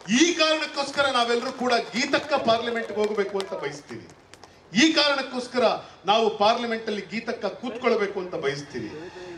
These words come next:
ಗೀತಕ್ಕನನ್ನ ಯಾವುದೋ ಜಾತಿಯ ಕಾರಣಕ್ಕೆ, ಇನ್ನೊಂದು ಕಾರಣಕ್ಕಾಗಿ ಬೆಂಬಲಿಸಿ ಅಂತ ನಾವು ಕೇಳ್ತಾ ಇಲ್ಲ. ಗೀತಕ್ಕನನ್ನ ನಾವು ಯಾಕೆ ಗೆಲ್ಲಿಸ್ಬೇಕು ಅಂತ ಕೇಳ್ತಾ ಇದೀವಿ ಅಂದ್ರೆ, ಸಂ-, ಕಾಂಗ್ರೆಸ್ ಅನ್ನ ಯಾಕೆ ಗೆಲ್ಲಿಸ್ಬೇಕು ಅಂತ ಕೇಳ್ತಾ ಇದೀವಿ ಅಂದ್ರೆ, ಸಂವಿಧಾನ ಉಳಿದ್ರೆ ಮಾತ್ರ.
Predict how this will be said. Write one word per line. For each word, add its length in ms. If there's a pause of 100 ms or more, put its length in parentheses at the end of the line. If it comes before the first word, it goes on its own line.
(120)
ಗೀತಕ್ಕನನ್ನ 580
ಯಾವುದೋ 680
ಜಾತಿಯ 460
ಕಾರಣಕ್ಕೆ, 840
ಇನ್ನೊಂದು 500
ಕಾರಣಕ್ಕಾಗಿ 560
ಬೆಂಬಲಿಸಿ 480
ಅಂತ 140
ನಾವು 240
ಕೇಳ್ತಾ 340
ಇಲ್ಲ. 180 (680)
ಗೀತಕ್ಕನನ್ನ 600
ನಾವು 200
ಯಾಕೆ 280
ಗೆಲ್ಲಿಸ್ಬೇಕು 520
ಅಂತ 140
ಕೇಳ್ತಾ 300
ಇದೀವಿ 260
ಅಂದ್ರೆ, 240
ಸಂ-, 280
ಕಾಂಗ್ರೆಸ್ 480
ಅನ್ನ 140 (520)
ಯಾಕೆ 280
ಗೆಲ್ಲಿಸ್ಬೇಕು 520
ಅಂತ 140
ಕೇಳ್ತಾ 340
ಇದೀವಿ 280
ಅಂದ್ರೆ, 540 (280)
ಸಂವಿಧಾನ 520
ಉಳಿದ್ರೆ 480
ಮಾತ್ರ. 720